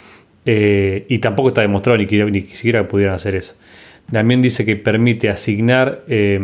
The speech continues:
que tiene un, bueno, esto ya no es importante, pero que tiene, eh, ti-, pueden asignar etiquetas al nivel de riesgo de cada transacción y como que vos, si sos parte de, de, del, del low informe, ¿cómo se llama? De los, de los, de los,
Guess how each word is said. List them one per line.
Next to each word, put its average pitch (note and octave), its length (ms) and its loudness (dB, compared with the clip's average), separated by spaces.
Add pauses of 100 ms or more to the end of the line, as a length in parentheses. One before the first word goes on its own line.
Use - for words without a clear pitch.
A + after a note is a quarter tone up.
(1000)
que C3+ 120 -6
tiene D#3 180 2
un, G#2 320 0
bueno, G2 400 -2
esto G#2+ 180 -2
ya G#2+ 120 -2
no G#2+ 80 0
es F#2+ 80 -4
importante, G#2+ 500 0
pero G2+ 140 0
que G2+ 80 2
tiene, A2+ 600 0
eh, A2+ 40 -4
ti-, A#2 140 -6
pueden B2 260 0
asignar A2+ 320 -2
etiquetas A2 680 -2
al G#2 80 -4
nivel G#2+ 240 0
de G#2+ 120 2
riesgo G#2+ 380 0
de G2+ 140 0
cada G#2 180 0
transacción G#2 680 -2
y G2 60 0
como G2 240 -4
que G2 60 -2
vos, G2+ 280 -2 (320)
si - 160 -8
sos G2+ 200 -4
parte G#2 380 -2
de, G2 140 2
de, F#2+ 200 0
del, G2 260 -4
del G#2 200 2
low A2 200 2
informe, G#2+ 400 -2
¿cómo G#2 120 -2
se G#2 100 -4
llama? G#2 100 -4
De G2 80 -4
los, F#2+ 240 -8
de G#2+ 120 -6
los, A2+ 220 -10
de A2+ 100 -6
los, - 400 -10